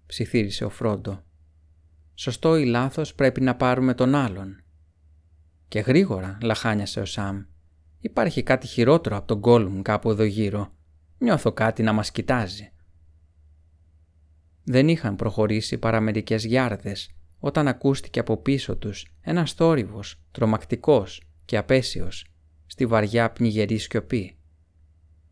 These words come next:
Ένας γουργουριστός, χοχλακιστός θόρυβος και ένα μακρόσυρτο φαρμακερό σφύριγμα.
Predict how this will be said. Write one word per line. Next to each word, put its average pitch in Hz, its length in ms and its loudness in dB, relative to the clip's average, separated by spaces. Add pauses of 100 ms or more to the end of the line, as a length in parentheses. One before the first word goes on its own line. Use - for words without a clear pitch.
(200)
Ένας 175 260 0
γουργουριστός, 143 880 2
χοχλακιστός 127 920 -2
θόρυβος 110 720 0 (440)
και 120 120 0
ένα 120 120 4
μακρόσυρτο 120 840 2
φαρμακερό 110 600 0
σφύριγμα. - 720 -6